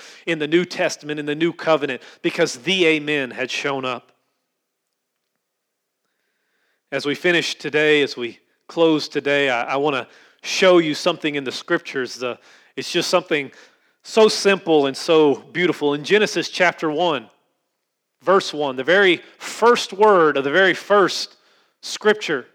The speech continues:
in the Old Testament says, "In the beginning, God created the heavens and the earth." The very first word of the Old Testament is "in." Let's look at Malachi chapter four, verse six.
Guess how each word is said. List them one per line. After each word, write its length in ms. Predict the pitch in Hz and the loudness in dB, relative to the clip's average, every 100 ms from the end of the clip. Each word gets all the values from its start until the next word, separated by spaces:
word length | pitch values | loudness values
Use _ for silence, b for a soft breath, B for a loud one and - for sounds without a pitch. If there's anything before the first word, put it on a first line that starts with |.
| _ 165 | _ -8
in 100 | 160 | 0
the 100 | 160 | 2
Old 160 | 160 | 2
Testament 520 | - 170 - 135 120 | 2 -2 -2 -10 -14
says, 260 | - 151 135 | -2 0 2
"In 140 | 220 | 0
the 60 | 233 | 0
beginning, 380 | 208 196 185 147 | 0 0 0 0
God 220 | 160 160 | 2 2
created 360 | - 165 156 143 | 2 -2 -2 -2
the 80 | 123 | -4
heavens 280 | 135 135 | -4 -6
and 100 | 135 | -6
the 120 | 139 127 | -4 -2
earth." 400 | 110 - - - | -4 -10 -16 -6
The 100 | 147 | 2
very 220 | 190 175 | 2 2
first 420 | - 233 254 - | 2 2 2 2
word 220 | 226 214 | 2 4
of 80 | 165 | 4
the 80 | 175 | 4
Old 160 | 180 | 2
Testament 420 | 180 165 - 147 139 | 0 -4 -4 -4 -4
is 140 | 135 | -4
"in." 400 | 180 170 120 107 b b b b b _ _ _ | -4 -4 -4 -8 b b b b b _ _ _
Let's 220 | 170 180 | 0 2
look 140 | 202 190 | 0 0
at 100 | 165 | -2
Malachi 500 | 165 175 165 165 147 | 2 2 2 0 0
chapter 320 | - 151 156 | 0 -2 -4
four, 300 | - 175 156 | -2 2 2
verse 280 | 139 151 - | 2 0 -2
six. 500 | - 156 143 - | -2 -2 -2 -8